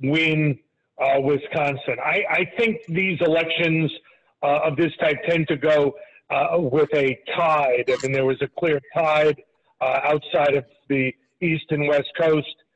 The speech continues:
to Donald Trump last time. What we're seeing now is a profound tide that is much bigger to Biden than just the East and West Coast. And I don't have any sense that we're gonna get,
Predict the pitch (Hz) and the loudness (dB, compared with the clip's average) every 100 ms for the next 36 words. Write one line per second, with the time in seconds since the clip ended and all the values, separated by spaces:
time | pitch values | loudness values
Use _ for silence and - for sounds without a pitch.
0 | _ - 170 147 156 151 147 143 - 175 | _ -6 -4 -2 0 0 0 -2 0 0
1 | 156 - 151 156 151 160 151 147 143 _ | 0 0 2 2 2 -2 0 0 -4 _
2 | _ _ _ _ 135 139 165 160 151 - | _ _ _ _ -4 0 0 2 -2 0
3 | 185 165 151 147 151 143 143 - 135 127 | 0 2 2 0 2 2 2 0 -2 -2
4 | - 143 - 156 151 143 - 143 139 139 | -2 -4 0 0 2 -2 -2 0 2 0
5 | 135 127 127 117 - _ _ 143 147 147 | 0 2 0 -2 -16 _ _ -2 -2 -2
6 | - 165 143 151 143 - _ _ 160 - | -4 -2 0 0 0 -2 _ _ -4 0
7 | 147 147 143 147 139 _ _ - 143 135 | 2 2 2 0 -2 _ _ -6 -2 -2
8 | 143 139 - 143 139 151 - 143 139 135 | -2 -4 -2 -4 -2 -4 -2 -2 0 0
9 | - 156 139 135 - _ - - 170 185 | -2 0 2 0 -6 _ -20 -8 -4 0
10 | 247 226 180 180 170 165 170 147 - - | 2 2 2 0 2 2 0 -2 -6 -2
11 | 170 160 - - 147 139 151 147 151 143 | 0 0 -4 -2 0 0 0 0 0 -2
12 | 135 151 151 | -2 0 0